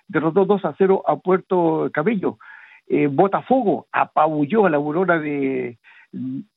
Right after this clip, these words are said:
de Bolivia por seis a cero y Nacional de Paraguay derrotó tres a cero a Atlético Nacional en su estadio. Con esto ya están clasificados los dos nacionales y Botafogo.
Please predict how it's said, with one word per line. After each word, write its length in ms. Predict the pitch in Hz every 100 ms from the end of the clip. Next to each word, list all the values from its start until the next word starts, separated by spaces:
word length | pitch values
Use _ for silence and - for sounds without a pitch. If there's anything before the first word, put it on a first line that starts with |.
| _ _
de 200 | 135 151
Bolivia 520 | 147 139 139 202 208
por 240 | 202 147 -
seis 240 | 214 190
a 120 | 147 -
cero 320 | 196 233 247 _ -
y 140 | 240
Nacional 600 | 208 185 - 175 190 190 -
de 260 | 156 196 214
Paraguay 720 | 185 160 139 151 170 180 185 - _
derrotó 460 | 143 156 147 190 180
tres 260 | 196 190
a 100 | 156 160
cero 300 | 175 190 -
a 80 | 143
Atlético 680 | 139 151 175 185 180 185 -
Nacional 580 | 160 180 180 160 170 190 _
en 220 | 233 220 202
su 120 | 170
estadio. 440 | - 165 139 123 - - - _
Con 180 | 151 185
esto 300 | 196 208 202
ya 280 | 160 196
están 300 | 196 - 202
clasificados 880 | - 165 151 147 151 151 135 113 - _
los 200 | 135 131
dos 180 | 190 208 -
nacionales 680 | 156 165 135 170 190 220 220 - _
y 100 | 208
Botafogo. 680 | 180 180 170 - 185 139